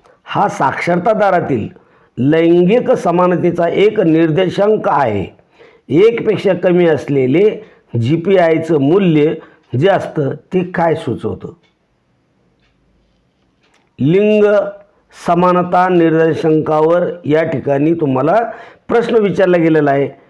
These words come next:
एकपेक्षा कमी जर जीपीआय असेल,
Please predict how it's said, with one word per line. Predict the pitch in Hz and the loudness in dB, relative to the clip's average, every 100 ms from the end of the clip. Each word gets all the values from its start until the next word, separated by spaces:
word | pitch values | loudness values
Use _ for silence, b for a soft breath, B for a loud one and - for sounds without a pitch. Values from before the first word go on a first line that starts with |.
| b - | b 0
एकपेक्षा | 202 269 294 285 233 240 | 2 2 0 0 -2 -2
कमी | 254 247 196 147 | 0 0 2 0
जर | 101 113 226 262 | -2 0 2 2
जीपीआय | 165 190 196 233 220 208 | 0 -2 0 2 2 2
असेल, | 170 135 127 135 - | 2 0 -2 -2 -6